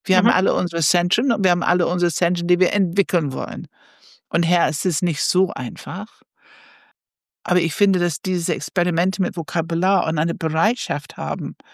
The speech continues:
Speaker 1: mit Herz, das ist natürlich der große Entwicklungsfeld, oder?
Speaker 2: Ja. Glaub-, also mittlerweile habe ich den Eindruck schon, ja, das war mir gar nicht so bewusst.
Speaker 1: Ja. Ja, ja.
Speaker 2: Dass das das Entwicklungsfeld ist, ja.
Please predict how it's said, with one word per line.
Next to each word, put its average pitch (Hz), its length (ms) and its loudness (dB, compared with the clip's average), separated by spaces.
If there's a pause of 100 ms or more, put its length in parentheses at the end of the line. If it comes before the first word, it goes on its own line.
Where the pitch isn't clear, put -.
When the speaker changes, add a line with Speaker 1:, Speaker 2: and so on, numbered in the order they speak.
(600)
Speaker 1:
mit 196 300 0
Herz, - 680 -4 (280)
das 190 180 -2
ist 208 100 0
natürlich 202 280 -2
der 175 140 -4
große - 280 -2
Entwicklungsfeld, 151 840 -6
oder? 190 180 -8 (600)
Speaker 2:
Ja. 202 180 4 (720)
Glaub-, - 320 0
also 196 200 2
mittlerweile 233 480 4
habe 240 140 2
ich - 80 -2
den 208 160 -2
Eindruck 208 420 -2
schon, 185 260 -2
ja, 170 140 0
das 180 160 -4
war 185 120 2
mir 190 240 2
gar 185 180 2
nicht 196 140 -4
so 185 120 -4
bewusst. 185 460 -6 (1080)
Speaker 1:
Ja. 185 240 -2 (680)
Ja, 196 100 -4
ja. 180 140 -2 (280)
Speaker 2:
Dass 185 160 0
das - 180 -2
das 180 200 -4
Entwicklungsfeld 175 760 -6
ist, - 240 -10
ja. 202 140 -8